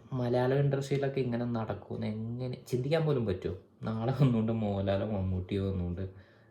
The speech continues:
അങ്ങനെ ഒരു ആക്ട്രസിനോട് അങ്, ആ, തള്ളി മാറ്റിയിട്ട് "നീ അങ്ങ് മാറിക്കിടി" എന്നുള്ള രീതിയിൽ,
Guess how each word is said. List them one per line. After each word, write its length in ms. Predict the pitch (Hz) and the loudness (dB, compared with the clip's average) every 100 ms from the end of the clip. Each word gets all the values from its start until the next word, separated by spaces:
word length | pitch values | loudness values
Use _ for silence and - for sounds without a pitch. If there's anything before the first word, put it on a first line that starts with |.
| - - | -14 -6
അങ്ങനെ 360 | 104 104 107 | -2 0 0
ഒരു 120 | 113 113 | 2 2
ആക്ട്രസിനോട് 680 | 107 - 92 95 95 92 | 2 -2 -2 -2 -2 -2
അങ്, 180 | 98 98 - - | -4 -6 -8 -10
ആ, 200 | - - - - - _ - | -10 -10 -12 -18 -20 _ -2
തള്ളി 320 | 107 110 117 | 0 4 4
മാറ്റിയിട്ട് 640 | 123 107 95 92 87 90 92 | 4 2 0 -4 -4 -4 -6
"നീ 120 | 98 | -4
അങ്ങ് 160 | 110 127 | 0 2
മാറിക്കിടി" 500 | 110 98 110 110 - | 2 0 -2 -4 -6
എന്നുള്ള 420 | - - 110 110 | -8 -8 -6 -4
രീതിയിൽ, 480 | 107 101 101 101 104 | -2 -4 -2 -4 -6